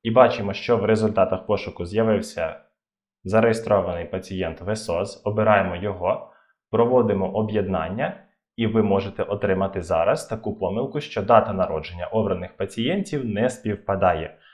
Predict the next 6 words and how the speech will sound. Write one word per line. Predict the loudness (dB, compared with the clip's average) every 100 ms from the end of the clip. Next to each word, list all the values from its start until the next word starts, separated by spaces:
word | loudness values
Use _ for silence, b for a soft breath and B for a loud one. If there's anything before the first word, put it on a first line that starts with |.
| b _
В |
такому | 0 2 2 4
випадку, | 2 2 0 -2 -2
як | 0 0
тимчасове | -2 -4 -6 -2 0 2 0
рішення, | -2 -4 -8 -6 -6 B